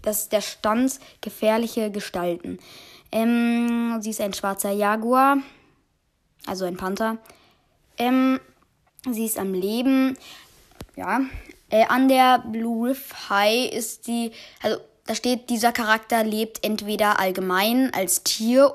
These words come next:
oder hat keine bekannte Hütte. Ich glaub, Nox hat auch keine bekannte Hütte, glaub ich. Äh, ihre Eltern sind unbekannt, nur ihr Besitzer ist bekannt. Der heißt nämlich Bob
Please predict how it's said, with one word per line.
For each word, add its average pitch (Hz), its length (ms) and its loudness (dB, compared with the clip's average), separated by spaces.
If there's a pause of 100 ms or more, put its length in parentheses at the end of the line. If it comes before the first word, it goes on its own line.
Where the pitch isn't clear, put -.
oder 233 280 0
hat 214 260 -4
keine 208 420 -6
bekannte 190 480 -8
Hütte. 175 300 -8 (680)
Ich - 160 -18
glaub, 190 220 -4
Nox 196 320 -6
hat 190 120 -8
auch 185 140 -8
keine 180 320 -8 (540)
bekannte 185 580 -10
Hütte, 208 320 -12 (680)
glaub 190 200 -8
ich. - 100 -20 (400)
Äh, 214 340 6
ihre 220 140 0
Eltern 233 460 0 (260)
sind 208 160 -12
unbekannt, 220 540 -4
nur 185 140 -4
ihr 190 120 -6
Besitzer 185 640 -6
ist - 180 -16
bekannt. 185 540 -10
Der 180 100 -6
heißt 180 100 -10
nämlich - 340 -12
Bob - 320 -2